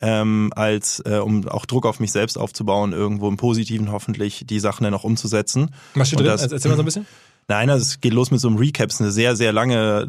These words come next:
Speaker 1: sehr langer Text, drei din A vier Seiten, deswegen dachte ich eigentlich, das liest kein Mensch auf Facebook. Wer ist überhaupt noch auf Facebook? Aber haben doch ganz schön viele Leute gelesen dann, auch auf LinkedIn.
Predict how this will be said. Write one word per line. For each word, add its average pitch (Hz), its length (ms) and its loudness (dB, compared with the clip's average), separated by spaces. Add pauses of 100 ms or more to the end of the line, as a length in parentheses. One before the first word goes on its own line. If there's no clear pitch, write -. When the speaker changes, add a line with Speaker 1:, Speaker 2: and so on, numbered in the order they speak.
(120)
Speaker 1:
sehr 120 160 0
langer 110 240 0
Text, - 340 -4
drei 107 140 0
din 110 140 0
A 107 80 0
vier 131 180 0
Seiten, 104 220 0
deswegen 104 260 -2
dachte 101 240 -6
ich - 20 -2
eigentlich, 104 120 -4
das 107 80 -8
liest 120 180 -4
kein 107 160 -4
Mensch 120 160 -2
auf 113 60 -6
Facebook. 113 560 -6 (120)
Wer 107 140 -4
ist 107 120 -6
überhaupt 117 220 -4
noch - 120 -6
auf 101 80 -6
Facebook? - 400 -4
Aber 101 260 0
haben 113 160 2
doch 120 160 -2
ganz 117 160 -2
schön 117 100 -2
viele 113 200 0
Leute 113 280 0
gelesen 101 320 0
dann, 110 220 0 (300)
auch 107 100 -6
auf 110 140 -4
LinkedIn. 120 460 0